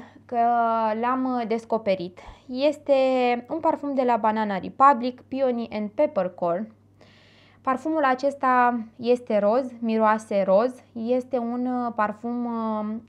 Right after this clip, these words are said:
care conține note de bujor, dar un parfum, uh, uh, curat, un parfum, uh,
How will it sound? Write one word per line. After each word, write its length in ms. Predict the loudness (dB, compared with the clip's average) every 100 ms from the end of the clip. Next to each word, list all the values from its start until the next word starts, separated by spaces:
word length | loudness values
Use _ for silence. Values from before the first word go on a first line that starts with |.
| -4
care 200 | -2 -2
conține 440 | -4 -4 -4 -4
note 460 | -2 -4 -4 -6 -2
de 200 | 2 2
bujor, 680 | 0 -6 -2 2 4 4 2 -8 -20 -20 -20 -6
dar 220 | 2 2
un 120 | 2
parfum, 600 | 2 2 0 -8 -8 -6
uh, 300 | -4 -4 -4 -8 _ _
uh, 420 | -10 -4 -2 -2 -4 -2
curat, 460 | 0 2 2 0 -8 -10
un 80 | -4
parfum, 500 | -2 -2 -4 -4 -2
uh, 360 | -2 -2 -2